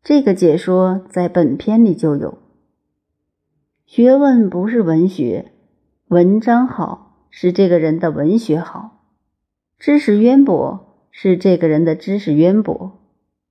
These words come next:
至于学问，哪怕不认识一个字，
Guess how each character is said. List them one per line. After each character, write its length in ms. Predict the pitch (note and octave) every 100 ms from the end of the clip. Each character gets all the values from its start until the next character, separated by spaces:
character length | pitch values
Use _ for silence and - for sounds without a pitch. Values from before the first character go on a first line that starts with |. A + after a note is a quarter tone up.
| _ _ _ _
至 200 | - F#3+
于 100 | G3
学 380 | G3 - C#3 E3
问， 260 | G#3+ F#3 G3+ _ _ _ _ _ _ _ _ -
哪 200 | A3 A3+
怕 300 | C4 B3+ A#3
不 260 | G#3+ G3
认 240 | B3 C#4+ B3
识 160 | -
一 100 | F#3+
个 160 | G3 A#3
字， 440 | A#3 B3+ F#3 -